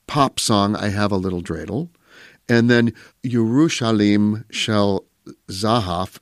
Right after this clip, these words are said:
That, I just butchered that, but it means Jerusalem of God. And then ends with Hanukkah, O Hanukkah. And it's a beautiful, atmospheric, um, sort of six-minute journey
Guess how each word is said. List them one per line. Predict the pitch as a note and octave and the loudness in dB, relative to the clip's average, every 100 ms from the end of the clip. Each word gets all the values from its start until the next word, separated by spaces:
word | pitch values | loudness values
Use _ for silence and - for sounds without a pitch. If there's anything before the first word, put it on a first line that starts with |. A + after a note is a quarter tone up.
| G2 | -6
That, | B2 | -2
I | C3+ | 0
just | B2+ C3 - | -2 -4 -4
butchered | G#2+ C#3 - G2+ F#2 | -4 -4 -2 -4 -2
that, | F2 F#2+ | -8 -4
but | A#2 | -2
it | A#2 | 0
means | B2+ A2+ | 0 0
Jerusalem | - B2 A#2+ - G#2 F#2+ | -2 0 0 0 -2 0
of | F2+ | -2
God. | D#2+ D2 E2 - - - - _ _ _ - | -6 -8 -10 -14 -20 -20 -20 _ _ _ -2
And | A#2+ A#2 | 2 4
then | A#2+ | 2
ends | - A#2+ A2+ | 2 -2 0
with | A2 - | -4 -6
Hanukkah, | G#2 G2+ - - | -8 -6 -8 -12
O | F2 | -10
Hanukkah. | G2+ E2+ - - _ _ _ _ - _ _ _ _ | -8 -10 -12 -20 _ _ _ _ -20 _ _ _ _
And | - A2+ A2 | -4 -2 0
it's | C3+ - - | -2 -4 -10
a | B2+ C3 _ _ | -10 -10 _ _
beautiful, | C#3 D3 C#3 A#2 - F#2+ F#2 _ _ _ - | -4 0 2 0 -6 -10 -10 _ _ _ -6
atmospheric, | G#2+ - A2 - A2+ G#2 G2+ - - _ _ _ _ - | -6 -4 -8 -6 0 0 0 -4 -20 _ _ _ _ -14
um, | G2+ F#2 F2+ | -10 -8 -8
sort | - A#2 G#2+ | -6 -2 -2
of | G2+ - - - _ _ _ _ _ _ | -2 -6 -18 -20 _ _ _ _ _ _
six-minute | - - C3+ - B2 A2+ A2 - | -12 -8 -10 -10 -6 -2 -2 -6
journey | - G#2 G2+ F#2+ E2+ | -8 -4 -2 -2 -6